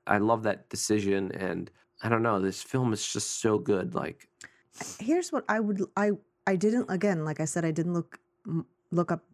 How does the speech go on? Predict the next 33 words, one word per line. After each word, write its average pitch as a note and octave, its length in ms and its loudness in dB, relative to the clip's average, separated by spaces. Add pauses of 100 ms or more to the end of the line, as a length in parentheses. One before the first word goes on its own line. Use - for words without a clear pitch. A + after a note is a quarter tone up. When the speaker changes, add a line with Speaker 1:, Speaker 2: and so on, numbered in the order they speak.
(100)
Speaker 2:
very D#3 260 2
much D3 220 -2
about C#3 260 0
this D#3+ 140 -4
film, F3+ 220 0
so - 200 -6
I D3 80 2
don't D#3+ 140 2
know E3 80 0
if D#3 80 -8
the D3 80 -2
short - 400 -2
is D#3 100 0
available, D#3 640 2
if C3+ 140 -2
it C#3+ 40 0
was C3+ 120 -2
just - 240 -6
a C3+ 40 -4
short - 300 -2
screenplay, G3+ 640 4
or D3+ 80 4
if C#3 60 -4
they C#3 100 -2
Speaker 1:
Mm-hmm. - 100 -2
Speaker 2:
actually A2+ 220 0
made D#3 280 2
the F#3 60 2
short, F3+ 340 0
I - 60 -2
don't D3+ 200 -2
know. C#3 320 0 (280)
Um, D#3 460 0